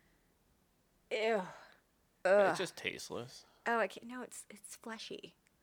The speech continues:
Speaker 1: It's
Speaker 2: Yeah,
Speaker 1: flesh. It's,
Speaker 2: it's
Speaker 1: it's cooked flesh, and it's disgusting.
Speaker 2: I, I obviously don't have the same issues.
Speaker 1: You don't
Speaker 2: I,
Speaker 1: have these issues?
Speaker 2: no,
Speaker 1: Uh,
Speaker 2: I do
Speaker 1: yeah,
Speaker 2: not.
Speaker 1: it's a, maybe it's a, I don't know.
Speaker 2: 'Cause I actually have to cook
Speaker 1: It
Speaker 2: for
Speaker 1: grosses,
Speaker 2: myself,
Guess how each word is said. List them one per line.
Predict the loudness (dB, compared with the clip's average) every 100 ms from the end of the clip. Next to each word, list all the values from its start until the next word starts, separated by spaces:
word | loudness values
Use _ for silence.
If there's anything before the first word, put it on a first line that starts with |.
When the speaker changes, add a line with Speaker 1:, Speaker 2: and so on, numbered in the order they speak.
| _ _ _ _ _ _ -10
Speaker 1:
It's | -8
Speaker 2:
Yeah, | -10 -8
Speaker 1:
flesh. | -2 -2 -2 -10
It's, | -14 -16
Speaker 2:
it's | -18 -20 -16
Speaker 1:
it's | -16 -14 -18 -18 -20 _ _ _ _ _ _ _ -10
cooked | -10 -10 -12 -4
flesh, | -2 -2 -6 -10
and | -10
it's | -12 -14
disgusting. | -12 -10 -10 -12 -14 -16 -20 -20 _ -6
Speaker 2:
I, | -4 -4 -6
I | -4
obviously | -4 -6 -6 -4
don't | -4
have | -4
the | -4
same | -4 -4
issues. | -4 4
Speaker 1:
You |
don't | 8 8
Speaker 2:
I, |
Speaker 1:
have | 8
these | 6 6
issues? | 4 4 4
Speaker 2:
no, | 6
Speaker 1:
Uh, |
Speaker 2:
I | 6
do | 10
Speaker 1:
yeah, | 10 10
Speaker 2:
not. |
Speaker 1:
it's | 6 2
a, | 0
maybe | 2 0
it's | 0
a, | -2 -4
I |
don't | -4 -4
know. | 2
Speaker 2:
'Cause | 8
I | 8
actually | 8 2 -4
have | -6
to | -4
cook | -2
Speaker 1:
It | -2
Speaker 2:
for | 4
Speaker 1:
grosses, | 6 8
Speaker 2:
myself, | 8